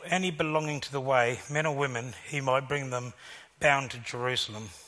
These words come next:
Now, as he was sent on his way, he approached Damascus, and suddenly a light from heaven shone around him.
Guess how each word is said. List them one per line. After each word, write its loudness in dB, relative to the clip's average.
Now, 8
as 8
he 0
was 2
sent 2
on -2
his -2
way, 0
he -4
approached -4
Damascus, -2
and 0
suddenly 6
a 2
light 4
from -8
heaven -2
shone -2
around 0
him. -8